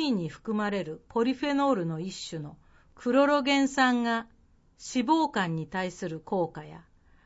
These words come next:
高血圧、糖尿病といった生活習慣病の改善に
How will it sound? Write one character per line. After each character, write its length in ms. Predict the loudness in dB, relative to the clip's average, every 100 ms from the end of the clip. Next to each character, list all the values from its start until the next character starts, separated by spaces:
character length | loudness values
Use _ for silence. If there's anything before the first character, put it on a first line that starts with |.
| _
高 260 | 0 2 2
血 340 | 0 -2 -2
圧、 400 | -2 -4 -12 -16 -18 _ _ -4
糖 260 | 0 0 0
尿 340 | 2 0 2
病 240 | 2 2
と 140 | 2 -2
い 80 | -2
っ 60 | -10 -4
た 240 | -4 -4 -10
生 340 | -4 -2 0
活 280 | -2 -4 -8
習 260 | -4 -2
慣 340 | 0 0 2 2
病 220 | 0 2
の 120 | -2
改 260 | 0 -2 0
善 320 | -2 -2 -2
に 240 | -4 -6